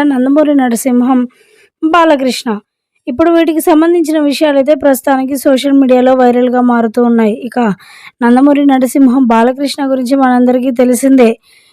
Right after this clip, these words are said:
ఇటు రాజకీయాలలోనే కాకుండా ఇటు సినిమా ఇండస్ట్రీలో కూడా మరి అరవై ఏండ్లు, దాదాపు అరవై ఏండ్లు దాటినప్పటికీ కూడా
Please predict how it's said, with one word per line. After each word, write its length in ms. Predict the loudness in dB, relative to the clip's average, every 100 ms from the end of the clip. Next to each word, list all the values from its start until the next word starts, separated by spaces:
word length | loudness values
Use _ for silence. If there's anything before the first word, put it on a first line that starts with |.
| _ -2
ఇటు 220 | 2 2 2 -6 _ _ -4
రాజకీయాలలోనే 920 | -2 -2 -2 0 2 0 0 -2 -2
కాకుండా 420 | -2 -2 -2 -2 0
ఇటు 160 | -2
సినిమా 360 | -4 -2 0 0 0
ఇండస్ట్రీలో 600 | -2 -2 -4 -4 -2 -2
కూడా 260 | 0 0 2
మరి 280 | 2 2 0 -6 _ _ _
అరవై 340 | -4 0 2 4
ఏండ్లు, 340 | 4 2 -2 -4 _ -8
దాదాపు 500 | -4 -2 0 0 0
అరవై 280 | -2 0 -2
ఏండ్లు 240 | -2 -2 -2
దాటినప్పటికీ 800 | -2 -2 -2 -4 -2 -2 -2 -2
కూడా 260 | 0 0